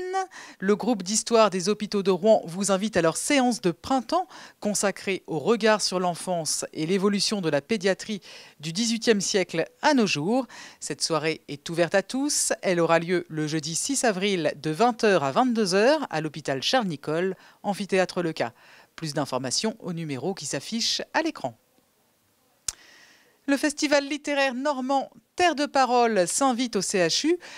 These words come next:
avec une lecture musicale des correspondances entre Gustave Flaubert et George Sand le six avril et un concert lecture le treize avril,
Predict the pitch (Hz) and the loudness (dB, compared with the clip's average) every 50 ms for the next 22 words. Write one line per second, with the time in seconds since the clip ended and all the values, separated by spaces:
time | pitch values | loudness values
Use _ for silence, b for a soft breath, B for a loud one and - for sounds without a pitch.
0 | B B B B 180 180 190 185 - 196 196 196 185 - - - 208 190 202 208 | B B B B 4 6 4 4 2 0 2 2 0 0 0 0 0 0 2 0
1 | 202 196 214 - - 208 202 196 190 160 135 - 139 147 143 - - 254 240 240 | -2 -2 -2 0 2 4 4 4 4 2 -2 -4 -6 -8 -4 -2 2 2 2 2
2 | 233 - - 226 214 202 214 208 202 - - 165 - - 156 147 147 214 220 - | 2 -2 -4 -4 0 0 0 0 0 -4 -6 -10 -10 -10 -10 -6 -4 -2 -2 0
3 | - 233 226 220 - - 214 202 175 202 202 196 185 156 - - - 147 143 127 | 2 2 0 0 -2 -2 -2 0 2 2 2 2 2 0 -2 -8 -10 -10 -4 0
4 | 180 220 226 180 185 196 180 - - 196 180 165 151 147 - - 143 135 127 - | 0 0 0 0 -2 -4 -2 -2 0 0 -2 -2 -4 -6 -6 -6 -8 -8 -6 -6
5 | - 277 - - 180 131 127 135 151 214 254 285 294 285 B B B B B B | -6 -4 -4 -2 -4 -4 -4 -4 -4 -4 -2 -2 -4 -4 B B B B B B
6 | B B 170 170 165 160 156 - 269 262 - - 269 233 233 233 233 - - - | B B -2 0 0 -2 -2 -2 -2 -2 0 2 2 4 2 2 0 -4 -8 -8
7 | 196 175 143 127 127 127 135 143 139 - - 277 254 196 170 139 - 127 151 196 | -6 -6 -6 -6 -4 -4 -4 -4 -2 0 2 2 2 2 0 -4 -4 -4 -6 -4
8 | 214 214 208 | -4 -4 -6